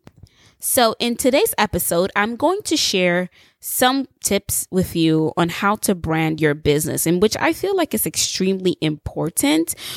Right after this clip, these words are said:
Whether you are a small business owner, aspiring entrepreneur, a blogger, a podcast host, a writer, a photographer, or even a YouTube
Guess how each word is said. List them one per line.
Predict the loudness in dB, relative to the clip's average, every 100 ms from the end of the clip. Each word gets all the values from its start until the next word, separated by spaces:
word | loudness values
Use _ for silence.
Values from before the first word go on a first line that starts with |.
| -4
Whether | 2 4 4
you | 2 2
are | 2 2
a | 0
small | 0 -2 0 2 4 2
business | 2 0 2 -2 -2 0
owner, | 2 2 0 -2 -2
aspiring | -2 -2 -2 0 0 0 -2 -2
entrepreneur, | -2 -4 -8 -6 -4 0 0 -2 -4 -14 -6
a | -4
blogger, | -2 0 2 2 2 2 4 2 -2 -10 -2
a | -2
podcast | 0 0 2 2 0 -2 -2 -2
host, | 2 4 4 2 -6 -12 -8
a | -6 -6
writer, | -2 2 4 4 2 2 0 -2 -20 -6
a | -6
photographer, | -4 -8 -2 2 2 2 -2 4 4 4 0 -10 -4
or | 2 2
even | 2 0 0 0
a | 0
YouTube | 0 -2 -4 -2 2 2 0